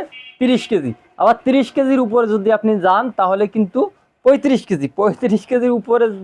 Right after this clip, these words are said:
যদি যান তাহলে কিন্তু এই সিস্টেমে আর সেলাই দেওয়া যাবে না। তবে আপনারা যদি নিতে চান তাহলে তিরিশ কেজি দিয়ে ভালো হবে, পঁয়ত্রিশ কেজি দিয়ে নিলে, আহ, একটু সেলাই করতে প্রবলেম হয়, কারণ এটা অনেক উঁচু হয়ে যায়। এটা সাধারণত আমাদের কিন্তু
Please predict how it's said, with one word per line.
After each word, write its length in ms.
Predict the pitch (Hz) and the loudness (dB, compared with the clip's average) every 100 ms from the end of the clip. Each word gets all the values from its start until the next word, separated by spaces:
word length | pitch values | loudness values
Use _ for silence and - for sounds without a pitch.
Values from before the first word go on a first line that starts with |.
| 180 | -8
যদি 140 | 202 180 | -8 -2
যান 140 | 208 202 | -4 -2
তাহলে 180 | 190 196 | -2 -2
কিন্তু 140 | 196 190 | -4 -2
এই 80 | 185 | -4
সিস্টেমে 280 | 180 - 202 | -4 -10 -4
আর 60 | 196 | -4
সেলাই 240 | 185 190 190 | 0 0 0
দেওয়া 140 | 196 185 | 0 0
যাবে 160 | 156 143 | 0 0
না। 60 | 180 - _ _ _ - | -2 -6 _ _ _ -4
তবে 160 | 156 160 | 0 2
আপনারা 180 | 156 185 180 | 2 -2 0
যদি 120 | 180 254 | 0 0
নিতে 160 | 185 202 | 0 -2
চান 100 | 208 196 | -2 -2
তাহলে 160 | 202 202 | -4 -2
তিরিশ 180 | - 220 - | -2 -2 0
কেজি 180 | 208 196 | -2 0
দিয়ে 120 | 190 131 | 0 0
ভালো 120 | 170 160 | 0 0
হবে, 140 | 156 170 | -2 -2
পঁয়ত্রিশ 320 | 180 180 175 - | -2 -4 -12 -8
কেজি 200 | 170 170 | -8 -6
দিয়ে 120 | 165 180 | -2 0
নিলে, 220 | 180 180 180 - - - - - 139 | 0 2 0 -4 -20 -20 -18 -4 0
আহ, 280 | 139 135 120 - - _ _ _ _ - | 2 2 -2 -10 -20 _ _ _ _ -6
একটু 260 | 180 175 202 185 | -6 -2 -2 -2
সেলাই 280 | - 220 233 233 | 0 2 2 2
করতে 200 | 226 220 180 | 0 0 0
প্রবলেম 320 | 190 180 196 175 | 0 0 0 2
হয়, 180 | 170 190 330 _ _ _ - | 0 -2 -10 _ _ _ -4
কারণ 280 | 151 156 151 143 123 - _ _ 147 | 0 2 2 -2 -4 -12 _ _ -6
এটা 160 | 156 170 165 | -2 0 0
অনেক 160 | 170 156 - _ _ - | -2 -4 -8 _ _ -6
উঁচু 200 | 180 190 | -6 0
হয়ে 180 | 170 170 147 | 2 2 2
যায়। 120 | 143 156 | 0 0
এটা 140 | 185 175 | 0 -2
সাধারণত 420 | 170 165 175 165 190 170 | -2 0 -2 -2 0 0
আমাদের 260 | 170 170 165 | 0 0 -2
কিন্তু 280 | 175 156 | -4 -2